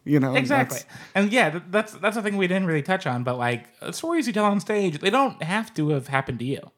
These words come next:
Speaker 1: Yeah.
Speaker 2: Like, yeah, I have a couple of jokes like that. We don't have to get into it, but
Speaker 1: <laughs>
Speaker 2: yeah, like, yeah, stories, stories are stories, and people will
Speaker 1: Yeah.
Speaker 2: just be happy to hear 'em.
Speaker 1: Yeah, exactly. Just work on being funnier.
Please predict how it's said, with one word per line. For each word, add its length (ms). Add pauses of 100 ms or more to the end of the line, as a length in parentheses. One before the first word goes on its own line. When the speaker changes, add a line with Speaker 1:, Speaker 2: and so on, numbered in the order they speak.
(140)
Speaker 1:
Yeah. 300 (420)
Speaker 2:
Like, 520
yeah, 200 (420)
I 120
have 80
a 40
couple 180
of 60
jokes 220
like 140
that. 200
We 60
don't 80
have 80
to 80
get 100
into 220
it, 180
but 220
Speaker 1:
<laughs> 200
Speaker 2:
yeah, 220 (480)
like, 500 (540)
yeah, 300
stories, 720 (880)
stories 320
are 80
stories, 500
and 100
people 160
will 60
Speaker 1:
Yeah. 80
Speaker 2:
just 100
be 100
happy 200
to 80
hear 160
'em. 200 (260)
Speaker 1:
Yeah, 400
exactly. 520 (200)
Just 380 (240)
work 260
on 180
being 300
funnier. 360